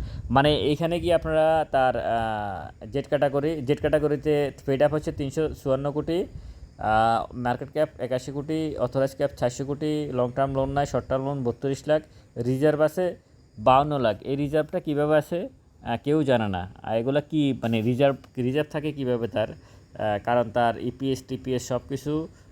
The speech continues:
আহ, হচ্ছে নেগেটিভ, সব কিছু নেগেটিভ, সমস্ত কিছু নেগেটিভ। যে কোনো মুহূর্তে যে কোনো দুর্ঘটনা ঘটতে পারে ফ্যামিলি ট্যাক্সে, সুতরাং সাবধান থাকবেন। এখন এ-, এইটাকে খুব গুরুত্ব দিবেন। এরকম অনেকগুলো টেক্সটাইল এবং ইঞ্জিনিয়ারিং খাতের অনেকগুলো কোম্পানি দেখবেন যে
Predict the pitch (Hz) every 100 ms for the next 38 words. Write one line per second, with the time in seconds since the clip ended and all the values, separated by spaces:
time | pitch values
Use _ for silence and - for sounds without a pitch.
0 | - 120 117 120 - 139 131 113 107 104
1 | - 117 120 143 139 123 107 98 98 -
2 | - - - - - - - 135 156 -
3 | 151 135 139 123 107 90 95 - - -
4 | - - 107 143 147 156 160 165 165 151
5 | 147 147 147 135 147 135 131 135 131 123
6 | - 123 123 127 110 104 101 98 110 107
7 | 123 131 131 117 104 104 104 92 80 -
8 | - - - - 123 147 151 - - 160
9 | 165 160 156 165 156 151 160 147 127 120
10 | 117 131 151 147 151 147 165 175 - 139
11 | - 151 151 151 151 131 135 135 139 139
12 | 147 143 143 135 123 127 127 139 131 127
13 | 113 117 123 123 147